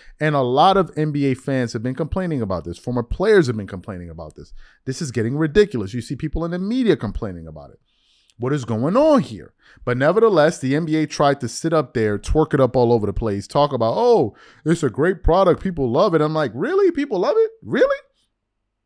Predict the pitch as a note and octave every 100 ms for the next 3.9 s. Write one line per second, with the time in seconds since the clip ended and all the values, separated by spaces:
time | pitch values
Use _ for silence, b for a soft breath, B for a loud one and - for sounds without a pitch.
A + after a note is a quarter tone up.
0 | _ - A2+ B3+ - - A3+ G3+ G#3+ G#3
1 | - _ _ _ _ _ _ _ - G#3
2 | C4 A#3 G#3+ C#3+ F3 G3 D#3 D#3+ C#3+ F3
3 | - C3+ - A2 F#2 - - C#2